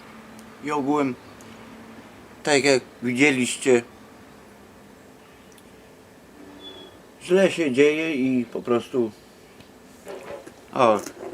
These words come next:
zjadłem, bo musiałem zrobić i tam nie będę nagrywał, bo wiadro stało, mrówki, nie mrówki, jakieś nie wiadomo co, w syfie jeść.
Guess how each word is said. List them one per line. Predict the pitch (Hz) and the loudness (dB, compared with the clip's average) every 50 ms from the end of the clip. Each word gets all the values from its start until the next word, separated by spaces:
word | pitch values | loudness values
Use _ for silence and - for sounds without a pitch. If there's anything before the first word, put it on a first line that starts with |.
| - - - - - - - - - - - - - - - - - - - - - - 131 | -16 -20 -20 -20 -20 -20 -20 -20 -20 -20 -20 -20 -20 -20 -20 -20 -20 -20 -20 -20 -20 -12 -2
zjadłem, | 135 151 147 135 139 143 135 131 127 | 2 4 4 6 6 6 6 6 4
bo | 120 123 | 2 2
musiałem | 127 131 127 123 - 139 123 110 107 98 95 92 - - - - - - - - - - - - - - | 2 0 0 0 2 2 4 4 4 2 2 -4 -8 -20 -20 -20 -20 -20 -20 -20 -20 -20 -20 -20 -18 -8
zrobić | 107 123 127 120 107 104 101 - - 120 | 0 2 2 2 2 0 -4 -6 -6 -8
i | 110 98 - - - - - - - - - - - - - - - - - - - - | -8 -8 -8 -14 -20 -20 -20 -20 -20 -20 -20 -20 -20 -20 -20 -20 -20 -20 -20 -20 -20 -4
tam | - 156 135 131 | 0 0 2 4
nie | 135 135 | 4 6
będę | 127 131 131 117 120 107 95 - - - - - - - | 6 6 6 6 6 4 4 0 -12 -20 -20 -20 -6 -2
nagrywał, | 120 117 113 131 135 120 127 117 | 0 4 6 6 6 6 6 4
bo | 104 104 113 110 98 - - - - - - - | 4 2 2 2 2 2 -2 -18 -20 -20 -4 2
wiadro | 120 135 139 127 127 131 123 104 | 2 4 4 6 6 4 4 4
stało, | - - - 147 143 135 135 131 127 117 117 - - 117 | 2 2 4 4 6 6 6 4 4 2 0 -10 -6 0
mrówki, | 120 131 151 147 135 - - - 139 135 | 4 6 6 6 4 0 -4 -2 0 2
nie | 135 131 123 | 4 4 4
mrówki, | 117 139 147 123 - - 143 | 6 4 4 4 2 4 4
jakieś | 131 120 - - 123 104 - | 4 4 4 0 -4 0 2
nie | 135 120 | 2 2
wiadomo | 113 107 120 120 117 117 104 | 4 4 4 4 4 2 0
co, | - 123 110 101 95 | 2 4 4 4 2
w | - - - - - | 0 -4 -14 -12 -6
syfie | - 143 123 - 131 104 92 - - - - - - - - - - - | -6 -6 -2 2 2 2 2 -2 -8 -20 -20 -20 -20 -20 -20 -20 -16 -6
jeść. | 110 110 110 104 95 - - - - - | 0 2 2 2 2 -2 -10 -12 -14 -16